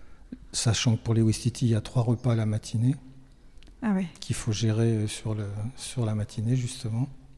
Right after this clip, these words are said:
Speaker 2: Ok. Et donc ça, ça fait partie des autres tâches, donc tu, tu prépares les repas, c'est ça ? Donc tu prépares tout à l'avance, euh, le matin ?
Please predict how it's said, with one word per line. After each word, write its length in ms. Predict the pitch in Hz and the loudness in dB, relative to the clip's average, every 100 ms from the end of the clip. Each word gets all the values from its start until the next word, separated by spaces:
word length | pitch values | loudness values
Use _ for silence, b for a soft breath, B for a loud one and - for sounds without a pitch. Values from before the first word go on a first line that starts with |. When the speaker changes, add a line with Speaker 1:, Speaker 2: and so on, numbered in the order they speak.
| - - - - - | -16 -14 -14 -12 -4
Speaker 2:
Ok. 160 | 214 220 | -4 -4
Et 1120 | 202 - - - - - - - - - 208 | -8 -12 -20 -20 -20 -20 -20 -18 -18 -4 2
donc 120 | 196 | 4
ça, 80 | 214 | 4
ça 80 | 190 | 2
fait 60 | |
partie 260 | 190 190 - | 2 2 2
des 180 | 196 196 | 2 2
autres 120 | 190 | 4
tâches, 280 | - 220 233 | 6 6 6
donc 120 | 196 | 2
tu, 240 | - 190 180 | 2 -2 -4
tu 140 | - | -4
prépares 400 | - 202 202 202 | 0 2 4 4
les 80 | 196 | 4
repas, 300 | 185 196 247 | 4 2 0
c'est 140 | - | -2
ça ? 120 | - 214 | -2 2
Donc 180 | 214 - | 2 2
tu 160 | - | -4
prépares 420 | 190 - 196 190 | 0 0 2 0
tout 180 | - - | -2 4
à 60 | 190 | 6
l'avance, 400 | 185 196 202 - | 6 4 4 2
euh, 460 | 190 190 185 190 202 | 2 4 2 2 4
le 80 | |
matin ? 300 | 190 202 240 | 4 4 2